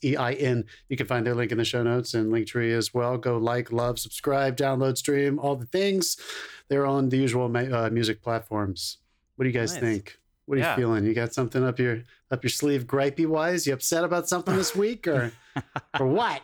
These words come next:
Speaker 2: I don't know what, if Dave did a mini review or a gripe of Madame Web last week. It was somewhere in between. It was somewhere in the gray zone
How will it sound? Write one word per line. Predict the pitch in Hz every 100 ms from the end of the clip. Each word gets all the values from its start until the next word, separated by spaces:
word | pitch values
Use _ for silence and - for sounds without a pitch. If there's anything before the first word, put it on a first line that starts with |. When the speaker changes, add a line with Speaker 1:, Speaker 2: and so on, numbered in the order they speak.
| - _ -
Speaker 2:
I |
don't | 302
know | 320 240
what, | 311 220 -
if | 165
Dave | 131 175 190 165 151
did | 151
a |
mini | 135 170 208
review | 202 202
or | 175 139
a | 127
gripe | 127 131
of | 123
Madame | 120 117 113
Web | 117 110
last | 113 117
week. |
It | 135
was | 135
somewhere | 233 240
in | 196
between. | 151 - 135
It | 110
was | 135 -
somewhere | 190 185 190
in | 175
the | 135
gray | 135 139
zone | 131 117 113